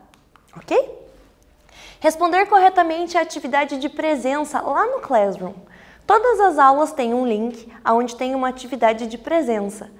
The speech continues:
São duas perguntinhas, às vezes só uma, que você precisa responder. Então entra lá quando terminar essa aula e responde essa atividade. Se você não tem acesso ao Classroom, você pode buscar atividades impressas na sua escola.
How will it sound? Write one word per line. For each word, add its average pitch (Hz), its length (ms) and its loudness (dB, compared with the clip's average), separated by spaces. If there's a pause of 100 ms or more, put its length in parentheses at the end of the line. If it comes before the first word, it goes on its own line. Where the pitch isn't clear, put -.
(140)
São 415 220 0
duas 466 240 4
perguntinhas, 415 720 2
às 277 100 -6
vezes 294 280 -4
só 330 240 0
uma, 285 300 -2 (200)
que - 80 -4
você 349 220 0
precisa 339 420 -2
responder. 339 840 -2 (220)
Então 226 340 0
entra 339 420 0
lá 269 180 6
quando 262 240 -6
terminar 220 480 -4
essa 202 240 -6
aula 196 300 -2 (240)
e 349 60 -2
responde 320 600 0
essa 320 160 -2
atividade. - 680 0 (640)
Se - 220 -2
você 508 240 0
não 330 140 -2
tem 277 200 -4
acesso 226 840 -2
ao 185 160 4
Classroom, 196 600 -4 (200)
você 320 200 -2
pode 349 300 4
buscar 339 520 0
atividades 302 560 -2
impressas 294 580 -2
na 285 140 -6
sua 302 140 -12
escola. 370 580 0